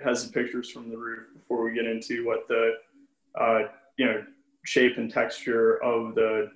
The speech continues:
of the solar shingles themselves are. Um, this, this one will come back around to. This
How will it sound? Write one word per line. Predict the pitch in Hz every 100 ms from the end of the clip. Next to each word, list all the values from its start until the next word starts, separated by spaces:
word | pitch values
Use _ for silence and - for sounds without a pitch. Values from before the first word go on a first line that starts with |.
| -
of | 123
the | 113
solar | - 120 117
shingles | 117 123 113 113
themselves | 113 - 117 113 -
are. | 120 120 - - _ _ _
Um, | 147 139 135 - - _ _ _ 165
this, | 160 180 180 - -
this | 170 165
one | 175 165
will | 147
come | 143 147
back | 139 131 135
around | 131 135 135
to. | 135 131 127
This | 131 135 -